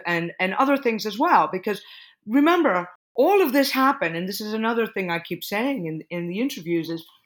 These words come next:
nobody stole the gold. It is exactly where it has always been. Well, the only theft here has been of the twenty eighteen election. And before Juan Guaidó really came in, they were already having difficulty accessing it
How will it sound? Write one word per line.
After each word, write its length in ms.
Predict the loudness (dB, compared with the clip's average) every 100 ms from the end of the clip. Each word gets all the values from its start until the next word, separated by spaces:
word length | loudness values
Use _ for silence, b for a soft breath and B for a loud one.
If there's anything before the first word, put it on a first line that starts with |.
| 2
nobody 400 | 4 6 4 2
stole 540 | 4 8 8 8 2
the 60 | 2
gold. 500 | 4 4 0 -4 -14 _ _ -4
It 140 | 0
is 240 | 2 2
exactly 480 | 2 6 6 4 2
where 160 | 2 2
it 60 |
has 160 | 2 2
always 420 | 2 2 -2 -2
been. 380 | -4 -4 -6 -14 _ _ _ _ _ -4
Well, 120 | 0
the 120 | 6
only 340 | 6 6 2
theft 300 | 2 2 0
here 200 | -2 -2
has 200 | 0 -4
been 180 | -4 -4
of 160 | -4 -6
the 80 | -6
twenty 380 | -4 -4 -2
eighteen 440 | -2 -2 -4 -6 -2
election. 600 | 2 2 2 -8 -12 -20 _ _ _ 2
And 220 | 4 2
before 460 | -2 4 6 6
Juan 200 | 4 4
Guaidó 500 | 4 2 4 2 2 -2 _ -2
really 580 | 0 2 2 2 -2 -6
came 280 | -4 -2 0
in, 440 | 0 0 -4 -4
they 100 | -4
were 120 | 0
already 600 | 2 4 4 4 2 0
having 300 | -2 -4 -6
difficulty 600 | -8 -10 -10 -10 -8 -10 -6
accessing 560 | -6 -6 -12 -10 -8
it 140 | -8